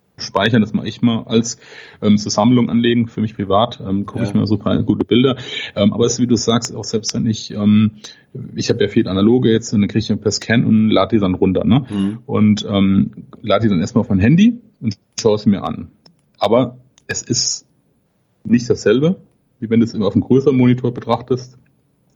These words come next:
Speaker 1: Du schaust doch schon mal ganz anders.
Speaker 2: Ja.
Speaker 1: Und, ähm, das, das auf dem Smartphone, das ist halt einfach ein kleines Display. Da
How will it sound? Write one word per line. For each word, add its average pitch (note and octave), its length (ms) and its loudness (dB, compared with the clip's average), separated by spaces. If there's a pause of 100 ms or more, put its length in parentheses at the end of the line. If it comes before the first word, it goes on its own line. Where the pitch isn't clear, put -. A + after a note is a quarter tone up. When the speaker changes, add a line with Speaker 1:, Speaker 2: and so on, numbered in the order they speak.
(120)
Speaker 1:
Du - 100 -6
schaust G#2+ 340 0
doch A2 120 2
schon G#2+ 140 0
mal F#2+ 80 -2
ganz F#2 220 -2
anders. - 480 -10 (160)
Speaker 2:
Ja. E2 160 -10 (400)
Speaker 1:
Und, G#2 600 2
ähm, F#2 640 0 (320)
das, - 400 -2 (180)
das - 460 -4
auf - 120 -10
dem B2+ 240 2
Smartphone, A#2+ 460 2
das G#2+ 120 2
ist A2+ 100 2
halt A#2 120 0
einfach A2 260 -2
ein A2 60 0
kleines G#2 420 -2
Display. F#2 500 0 (180)
Da G2+ 380 0